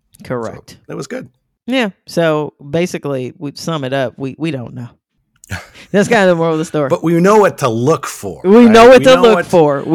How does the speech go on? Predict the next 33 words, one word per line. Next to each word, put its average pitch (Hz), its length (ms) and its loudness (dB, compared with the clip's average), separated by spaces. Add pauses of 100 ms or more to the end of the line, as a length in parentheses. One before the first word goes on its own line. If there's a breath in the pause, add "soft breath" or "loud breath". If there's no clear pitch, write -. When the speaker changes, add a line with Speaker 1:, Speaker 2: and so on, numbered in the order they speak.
Speaker 2:
we 185 40 -2
Speaker 1:
definitely 208 560 2
Speaker 2:
know 208 60 0
Speaker 1:
know 202 80 2
Speaker 2:
what 202 120 0
Speaker 1:
what 196 60 -4
to 202 60 0
Speaker 2:
we're 196 60 -2
Speaker 1:
look 165 100 0 (100)
Speaker 2:
looking 120 60 -14
Speaker 1:
for. 123 340 -4
Speaker 2:
for. 135 160 -16 (640 soft breath)
Okay. - 40 -14
Speaker 1:
And, 165 520 -2
and 165 280 -2
our 165 220 0
extended 156 680 -8 (220)
podcast 131 640 -12
folks 117 400 -12
will, 123 400 -10 (840)
I 165 160 -12
might 139 260 -8
know 120 180 -10
a 101 40 -12
little 95 280 -16
bit. - 300 -20 (520)
We'll, 131 180 -4
Speaker 2:
Okay. 143 220 -10
Speaker 1:
we'll 139 180 -8
talk 127 220 -8
about 107 240 -14
it - 120 -20
there. - 240 -20